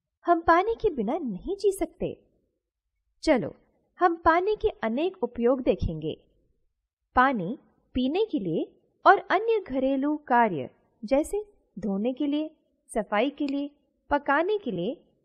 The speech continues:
स्नान के लिए उपयोग होता है, है ना? घर के अलावा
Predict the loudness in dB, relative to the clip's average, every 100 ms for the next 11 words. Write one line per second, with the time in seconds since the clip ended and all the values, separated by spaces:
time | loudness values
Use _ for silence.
0 | _ -4 -2 -2 -4 -6 -2 -2 -2 -6
1 | -2 -2 -2 -4 -4 -4 -6 -10 _ _
2 | -8 -4 -4 -6 _ _ _ _ _ _
3 | _ _ _ _ _ _ _ _ _ _
4 | _ _ _ _ _ _ -20 _ _ _
5 | _ _ _ _ _ _ _ _ -6 0
6 | 2 2 0 2 4 4 2 -2